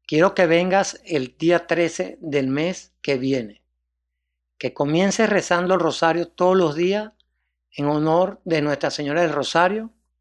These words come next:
para obten-, obtener la paz y el fin de la guerra". Ahí la Virgen está hablando de la Primera Guerra Mundial.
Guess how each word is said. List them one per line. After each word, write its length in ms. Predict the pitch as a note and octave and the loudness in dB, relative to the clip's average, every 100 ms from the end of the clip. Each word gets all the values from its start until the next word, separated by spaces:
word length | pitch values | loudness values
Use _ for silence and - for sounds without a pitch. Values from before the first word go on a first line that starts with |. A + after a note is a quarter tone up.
| _ _ _ _ _ _ _ | _ _ _ _ _ _ _
para 300 | - E3 D#3+ | 0 2 2
obten-, 360 | D#3 D#3 C#3 E3 | 0 0 -2 -2
obtener 640 | E3+ C#3 - D3 D#3 F3 | -2 -4 0 2 2 2
la 160 | F#3+ E3+ | 4 2
paz 300 | - A3 - - - - - - - - _ _ | 2 0 -2 -10 -16 -18 -20 -20 -20 -20 _ _
y 160 | G3 E3+ | 0 0
el 60 | |
fin 200 | - E3 | 2 2
de 100 | E3+ | 4
la 120 | F3 C3+ | 4 4
guerra". 400 | C3 G#2 G#2+ _ _ _ _ _ _ _ _ | 2 0 -6 _ _ _ _ _ _ _ _
Ahí 200 | A#2+ C3+ | -2 4
la 120 | F3+ | 4
Virgen 240 | F#3 F3+ | 4 2
está 160 | G3+ G3 | 0 2
hablando 400 | F3 E3+ E3+ F3+ | 2 2 2 2
de 80 | F3 | 2
la 160 | D#3 | 2
Primera 400 | D3 C#3+ D3+ E3+ | 0 0 2 2
Guerra 260 | D#3 E3 D#3+ | 2 2 2
Mundial. 560 | D#3 C3 C3+ C3+ G#2+ | 0 0 0 0 -2